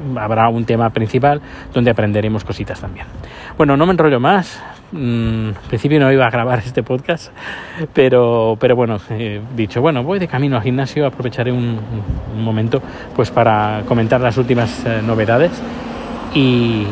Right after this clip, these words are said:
y nada, que, que pases un feliz día, que, que nos escuchamos pronto o nos vemos, que te-, también he estado colgando vídeos en YouTube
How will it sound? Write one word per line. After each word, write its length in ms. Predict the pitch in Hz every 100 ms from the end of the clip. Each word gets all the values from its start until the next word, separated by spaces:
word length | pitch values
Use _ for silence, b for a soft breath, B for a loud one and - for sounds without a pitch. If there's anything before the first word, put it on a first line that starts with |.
| 107
y 20 |
nada, 300 | 107 95 - -
que, 460 | 117 110 104 101 98 95 - - -
que 80 |
pases 300 | 110 117 123
un 200 | 131 117
feliz 300 | 110 117 117
día, 240 | 107 139 175 - B B B B B - -
que, 800 | 123 110 104 104 101 101 98 101
que 80 | -
nos 120 | 110
escuchamos 500 | 107 - 104 123 117
pronto 380 | - 120 117 156
o 300 | 127 113 127
nos 180 | 120 95
vemos, 240 | 117 127
que 100 | -
te-, 160 | 98 101
también 240 | 104 104
he 40 | 104
estado 300 | - 110 98
colgando 360 | 101 101 101
vídeos 260 | 104 101 90
en 120 | 101
YouTube 240 | 92 170